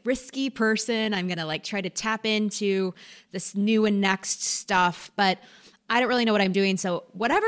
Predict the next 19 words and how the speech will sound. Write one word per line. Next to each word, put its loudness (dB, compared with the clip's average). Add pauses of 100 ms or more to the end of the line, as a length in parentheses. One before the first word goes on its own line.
Gwyneth 2
does, 4
I'm 2
just -4
gonna 0
do -2
what 2
she 0
said." -6
Like, -6
you 0
pick -4
your -2
people 0
and 2
you 2
kind -2
of 0 (240)
co-invest, 2